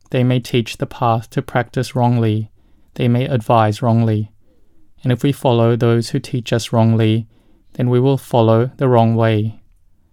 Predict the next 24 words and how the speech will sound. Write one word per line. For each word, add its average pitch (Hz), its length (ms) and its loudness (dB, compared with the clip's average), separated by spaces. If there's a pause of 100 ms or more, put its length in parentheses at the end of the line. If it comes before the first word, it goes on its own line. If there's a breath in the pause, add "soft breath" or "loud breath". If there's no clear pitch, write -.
(140)
But 135 140 -4
Ajahn 139 340 0
Chah 120 360 0
is 123 200 -2
one 120 240 2
who 139 140 0
has 117 360 -2
true 147 240 -2
knowledge, 110 600 -2 (480)
one 127 180 0
who 143 160 0
understands 117 760 0
deeply 127 540 -2
into 127 280 -2
the 127 120 -2
Dhamma. 107 380 0 (1120)
And 131 120 0
for 143 140 -2
that, 117 460 0
all 131 200 2
of 127 120 2
his 131 120 -4
disciples 123 800 -2
offer 113 540 -2